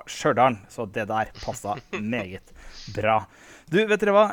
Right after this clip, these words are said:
Speaker 1: Eh, du så et interessant kjøp, du. Det er mitt navn er Anders Holstad Lilling, det må sies, og så har jeg med meg Gary Haugen Wikan og Erik Sylte Kleven, og oss hører du onsdager, torsdager, lørdager og mandager på, eh, Radio Trøndelag, og så hører du oss også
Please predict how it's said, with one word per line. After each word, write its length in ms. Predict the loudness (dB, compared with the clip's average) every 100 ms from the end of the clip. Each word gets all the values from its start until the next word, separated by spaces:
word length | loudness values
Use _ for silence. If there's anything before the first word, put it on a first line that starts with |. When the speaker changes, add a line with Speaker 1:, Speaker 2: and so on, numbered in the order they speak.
| 4
Speaker 1:
Eh, 640 | 6 6 6 6 6 4
du 220 | 0 -6
så 220 | -4 0 0
et 140 | 0
interessant 640 | -2 -2 -2 0 0 -2 -8
kjøp, 300 | -4 -2 -2
du. 80 | -2
Det 80 | -2
er 80 |
mitt 80 | 0
navn 140 | 0 0
er 80 |
Anders 160 | -2 -4
Holstad 240 | -4 -2 -2
Lilling, 240 | -2 -4
det 80 | -4
må 140 | -4
sies, 320 | -4 -4 -4 -6
og 80 |
så 60 | -2
har 60 | 0
jeg 80 | 0
med 60 |
meg 180 | -2 -4 -2
Gary 220 | -2 -2 -8 -6
Haugen 240 | -6 -4
Wikan 400 | -6 -4 -4 -4
og 220 | -4 -2 -2
Erik 240 | -4 -4
Sylte 160 | -6 -6
Kleven, 400 | -4 -4 -4 -4
og 140 | -4
oss 100 | -2
hører 240 | -2 -2 -2
du 80 | -2 -4 -4
onsdager, 540 | -6 -4 -4 -4 -6 -14 _ _ _
torsdager, 480 | -2 0 -2 -2 -6 -8 -4
lørdager 480 | 0 0 0 -4 -2
og 80 | 0
mandager 440 | 0 0 -2 -4 -6 -12
på, 300 | -8 -4 -4 -6 _ -20 _ _
eh, 340 | 0 4 4 2
Radio 240 | 0 -2
Trøndelag, 380 | -2 0 0 0 -2
og 80 | -6
så 160 | -4 -4
hører 160 | -4 -4
du 80 | -4
oss 140 | -6
også 220 | -10 -10